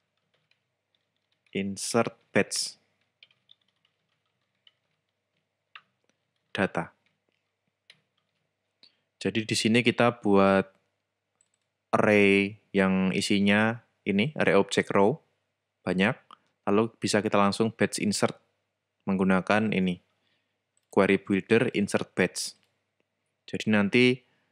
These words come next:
query-nya langsung, eh, ini, langsung insert into, lalu value-nya banyak. Jadi nggak satu-satu.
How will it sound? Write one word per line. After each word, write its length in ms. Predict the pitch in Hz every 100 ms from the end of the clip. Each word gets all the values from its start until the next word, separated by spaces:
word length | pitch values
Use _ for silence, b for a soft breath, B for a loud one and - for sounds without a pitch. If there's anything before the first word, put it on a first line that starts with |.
| _ _ -
query-nya 480 | 107 101 101 110
langsung, 800 | 123 113 110 - 123 127 127 -
eh, 320 | - 101 98 101
ini, 240 | 104 98 95 _
langsung 400 | 104 98 104 104
insert 400 | 65 101 - 113
into, 480 | - 101 95 117 123 - _ _ _ _ _ -
lalu 160 | 98 113
value-nya 400 | - 101 104 113
banyak. 320 | 101 95 95 _ _ _ _ _ _ _ _ -
Jadi 160 | 104
nggak 240 | 110 110 107
satu-satu. 480 | 101 95 - 90